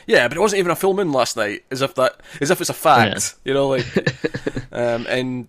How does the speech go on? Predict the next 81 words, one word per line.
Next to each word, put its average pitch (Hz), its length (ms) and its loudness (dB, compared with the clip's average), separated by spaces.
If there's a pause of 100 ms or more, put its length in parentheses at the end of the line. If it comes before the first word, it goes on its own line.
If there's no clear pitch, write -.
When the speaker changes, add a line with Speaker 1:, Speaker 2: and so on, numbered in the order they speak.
(140)
Speaker 1:
they're 127 160 -8
like, 117 200 -4
"Nah, 117 240 0
but 131 100 -6
maybe 151 220 0
he 139 40 0
just 127 160 -8
gets - 140 -4
stronger 120 440 -2
at - 60 -4
a - 40 -10
full 95 200 -10
Speaker 2:
Mm. 87 40 -12
Speaker 1:
moon, 90 160 -10
or 92 80 -8
maybe 104 260 -6
he's 104 140 -6
just 104 160 -8
more 104 140 -6
vicious 107 440 -8
at 69 60 -8
a - 40 -10
full 95 200 -10
moon," 95 240 -10
but - 100 -6
he 104 80 0
Speaker 2:
Yeah. 87 60 -6
Speaker 1:
seems 113 240 -8
to 110 100 -16
be 104 260 -14 (600)
wolfing 117 380 -8
all 101 120 -6
the 101 60 -12
time. 95 300 -12 (600)
Uh, - 80 -10
Speaker 2:
Mm. 107 280 -4 (560)
Speaker 1:
so - 140 -4
they, 202 120 0
they 156 240 -4
send 220 280 0
these 208 160 -4
letters 135 220 2
for 110 160 -6
a 104 40 -6
bit, 175 240 2
like, 123 140 -4
the, 127 120 -2
you - 120 -10
know, 143 100 -2
some 131 180 -8
time 170 300 -4
passes, 107 460 -4
and 110 100 -6
they've 113 100 -6
been 120 100 -8
sending 135 400 -2
these 113 200 -8
letters, 117 380 0
and 117 100 -4
it's, 117 180 -4
Speaker 2:
<laughs> - 240 -14
Speaker 1:
it's - 140 -6
kind 190 160 4
of 180 80 2
fun-, 175 280 0
funny 160 240 -2
when, 127 100 -2
like, 117 120 -4
Gary 123 200 2
Busey, 123 260 -6
like, 104 140 -4
finds 117 300 -2
out, 131 140 2
and 113 120 -2
he's 123 100 -4
like, 127 120 -4
"You've 127 80 -4
been 127 100 -6
sending 143 340 -2
these 143 160 -2
letters 135 280 2